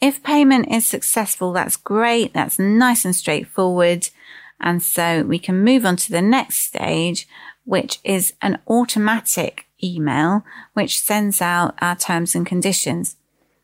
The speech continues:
We still send these for Airbnb, but we don't request their Airbnb guests give us their I D because we don't need it 'cause they do that. But we do ask them to sign our terms and conditions still. So the T's and C's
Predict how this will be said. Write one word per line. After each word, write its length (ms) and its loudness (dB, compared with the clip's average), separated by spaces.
We 120 4
still 260 2
send 340 4
these 320 2
for 260 -2
Airbnb, 920 0
but 120 -4
we 120 0
don't 260 0
request 440 -4
their 240 -4
Airbnb 800 -4
guests 280 -2
give 200 -2
us 260 0
their 460 -2
I 180 0
D 320 0
because 240 -12
we 160 -2
don't 340 -2
need 220 0
it 160 -2
'cause 220 -6
they 180 -2
do 200 -6
that. 340 -2
But 100 -4
we 100 2
do 460 2
ask 320 2
them 140 0
to 80 -4
sign 320 0
our 120 0
terms 360 -4
and 100 -2
conditions 680 -2
still. 440 -6
So 140 0
the 100 4
T's 260 2
and 120 4
C's 500 2